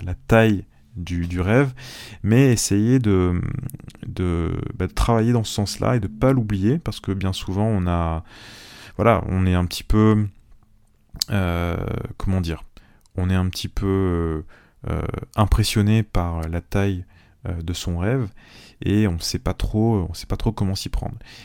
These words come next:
Et pour ça, moi, ce que je vous conseille, c'est vraiment de décomposer, de décomposer cette, ce rêve, cet objectif,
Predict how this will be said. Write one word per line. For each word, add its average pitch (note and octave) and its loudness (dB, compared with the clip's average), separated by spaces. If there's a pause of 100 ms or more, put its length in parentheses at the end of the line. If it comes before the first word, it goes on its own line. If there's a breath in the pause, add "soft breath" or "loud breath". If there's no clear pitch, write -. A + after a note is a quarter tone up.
(140 loud breath)
Et G2+ 2
pour G#2 2
ça, D#3 4
moi, B2 2
ce - -8
que - -4
je F2 -4
vous F2+ -8
conseille, C3 0
c'est A2+ 0
vraiment F#2 0
de F2 -6
décomposer, G#2 0
de - -4
décomposer G2 0
cette, - -6
ce - -6
rêve, G#2 0
cet - -10
objectif, F2+ -4